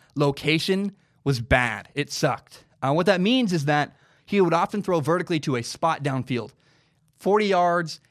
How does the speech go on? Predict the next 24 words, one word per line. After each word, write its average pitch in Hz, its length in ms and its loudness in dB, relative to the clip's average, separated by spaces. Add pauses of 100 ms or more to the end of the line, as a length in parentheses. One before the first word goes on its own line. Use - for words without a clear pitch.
(140)
outside 156 340 0
the 151 80 0
numbers. 147 340 0
That's 165 140 0
kinda 180 260 -2
a - 20 2
lot. 170 160 2
He 185 100 4
just 185 140 -2
kinda 208 260 0
aims 175 240 0
to 175 120 2
a 147 40 2
general 151 340 0
area 175 460 0 (380)
rather 156 360 2
than 151 180 -4
throwing 143 340 -2
to 143 200 0
a 131 80 0
man. 127 360 -2
He 139 100 0
couldn't 185 320 -2
beat 170 320 -2